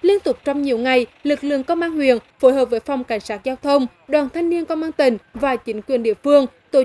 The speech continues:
chức đón người dân ngay tại chân đèo Hải Vân, sắp xếp chỗ dừng nghỉ ngơi, tiếp tế thực phẩm, nước uống. Những công dân từ thành phố Hồ Chí Minh về Huế sẽ được lực lượng công an hướng dẫn vào khai báo y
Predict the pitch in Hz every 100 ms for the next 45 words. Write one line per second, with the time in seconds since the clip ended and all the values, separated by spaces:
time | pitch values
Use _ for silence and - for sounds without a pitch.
0 | 262 415 247 220 208 262 240 208 302 320
1 | 240 277 277 214 - 262 240 208 208 185
2 | 269 269 - _ - 392 - 254 - 262
3 | 220 214 262 247 208 220 277 277 - -
4 | 254 - 147 - 262 - 269 226 208 208
5 | 214 226 233 370 - - _ _ - 285
6 | 254 349 339 339 339 285 254 240 226 240
7 | 254 208 233 294 262 262 233 220 233 -
8 | _ - 254 269 277 277 269 247 269 320
9 | 320 302 208 220 247 208 - 226 254 277
10 | 233 247